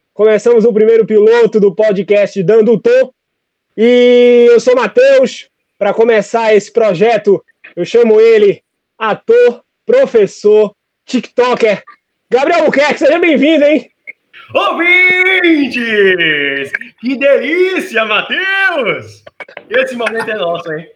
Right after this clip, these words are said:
Speaker 2: Dem-, <laughs> demorou, mas chegou. Trinta de
Speaker 1: É
Speaker 2: maio
Speaker 1: isso aí.
Speaker 2: de dois mil e vinte. Vamos embora.
Speaker 1: É,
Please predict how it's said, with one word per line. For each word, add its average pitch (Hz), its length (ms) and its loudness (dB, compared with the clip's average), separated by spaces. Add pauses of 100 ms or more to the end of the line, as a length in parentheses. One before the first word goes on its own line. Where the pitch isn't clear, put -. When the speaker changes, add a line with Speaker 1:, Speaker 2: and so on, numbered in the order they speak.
(260)
Speaker 2:
Dem-, - 180 -6 (360)
<laughs> - 400 -8
demorou, 247 600 -2
mas - 160 -4
chegou. - 480 -10 (320)
Trinta 185 360 -10
de 170 60 -4
Speaker 1:
É 175 40 2
Speaker 2:
maio 190 140 2
Speaker 1:
isso 202 120 -2
aí. 180 220 0
Speaker 2:
de 147 100 -10
dois - 300 -20
mil 180 100 -10
e - 60 -12
vinte. - 180 -20 (140)
Vamos 175 260 -10
embora. 131 560 -6 (1500)
Speaker 1:
É, 214 920 2